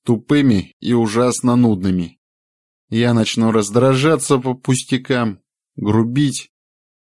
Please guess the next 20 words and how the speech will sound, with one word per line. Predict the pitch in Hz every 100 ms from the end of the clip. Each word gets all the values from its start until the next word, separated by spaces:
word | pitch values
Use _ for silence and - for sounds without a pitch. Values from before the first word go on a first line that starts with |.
| _ -
а | 110
закончится | 117 131 151 143 131 139 123
все | 139
тем, | 131 175 160 95 - _ _ -
что | - 143 143
либо | 147 135 143
я | 165 190
кому-нибудь | 175 139 131 120 110 107
зубы | 98 117 127 107 101
выбью, | 101 101 90 92 85 _ _ _ _ 131
либо | 147 180 190 185
подобное | 175 156 160 160 170 175
проделают | 180 170 110 107 107 101
со | - 120
мной. | 110 90 80 - _ _ _ _ _ _ _ _ _ _ -
Проведя | 107 117 135 156 185
языком | 190 175 143 147 170 175 175 165
по | - 120
трем | 135 135 131 127
дырам, | 147 185 123 87